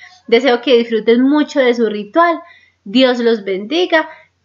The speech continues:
Pueden trabajar con un veloncito de luz azul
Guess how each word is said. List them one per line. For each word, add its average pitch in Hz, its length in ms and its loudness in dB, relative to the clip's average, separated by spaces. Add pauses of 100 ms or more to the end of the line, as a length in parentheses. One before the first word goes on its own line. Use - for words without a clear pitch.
Pueden 302 440 0
trabajar 269 720 0
con 226 260 -2
un 214 200 -8
veloncito 254 1000 0
de 196 180 -2
luz 208 420 -4
azul 349 800 0